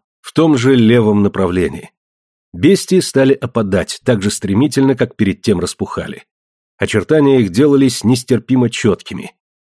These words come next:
Они превращались в абстрактные фигурки из живоподобных тел. Так начался процесс расширяющихся автоколебаний.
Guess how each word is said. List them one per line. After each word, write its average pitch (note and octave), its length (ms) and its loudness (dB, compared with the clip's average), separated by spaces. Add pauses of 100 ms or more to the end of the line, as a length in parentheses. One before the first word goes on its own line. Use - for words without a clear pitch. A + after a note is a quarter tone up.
(160)
Они C#3+ 200 2
превращались D3 760 0
в G2 80 0
абстрактные D3 600 -2
фигурки B2+ 560 -2
из B2 260 0
живоподобных F#2+ 840 -2
тел. D#2 320 -10 (640)
Так C#3 240 0
начался A#2+ 500 0
процесс A#2+ 720 -2
расширяющихся G#2+ 1120 -2
автоколебаний. - 920 -12